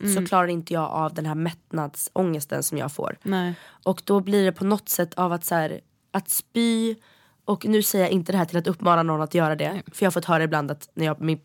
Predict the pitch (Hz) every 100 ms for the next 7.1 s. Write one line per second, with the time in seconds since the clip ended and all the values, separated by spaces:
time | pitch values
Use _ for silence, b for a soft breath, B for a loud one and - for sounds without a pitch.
0 | - 170 165 156 165 165 156 160 147 151
1 | 143 147 147 147 143 143 - 147 151 151
2 | 143 - 170 - 170 190 - - - 185
3 | 185 180 151 175 - B B B B B
4 | B 190 190 185 180 175 202 202 208 202
5 | 208 196 - 185 - 180 180 175 175 196
6 | - _ 202 190 185 190 190 202 208 208
7 | _